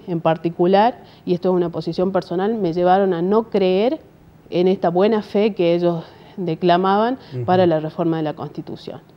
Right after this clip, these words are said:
Speaker 2: Para mí, le digo la si-, con, con toda sinceridad, nadie quería la reforma de la Constitución. Eh, cabalgaban los dos partidos con ciertas cuestiones.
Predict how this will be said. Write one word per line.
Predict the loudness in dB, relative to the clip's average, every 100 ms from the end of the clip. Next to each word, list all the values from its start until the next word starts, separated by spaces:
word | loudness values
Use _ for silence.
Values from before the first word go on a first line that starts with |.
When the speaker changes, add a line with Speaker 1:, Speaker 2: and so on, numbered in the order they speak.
| -20 -20 -20 -12 2
Speaker 2:
Para | 2
mí, | 2 0 0
le | -2
digo | -2 0 0
la | 0 -6
si-, | -10 -18 -16
con, | -14
con | -8 -6
toda | 2 2 2
sinceridad, | -4 -8 -6 -4 -4 -4 -8 -20 -20 -20 -8
nadie | -6 -6 -12
quería | -10 -8 -8
la | -10
reforma | -14 -12 -12 -12
de | -16
la |
Constitución. | -16 -16 -18 -18 -20 -20 -20 -20 -20 -20 -20 -20 -14 -6
Eh, | -6 -2
cabalgaban | 2 4 4 2 0 0
los | -2 0
dos | -2
partidos | -2 -6 -6 -2 -2
con | -4 -10
ciertas | -10 -8 -8 -10
cuestiones. | -12 -6 0 2 4 2 2 -4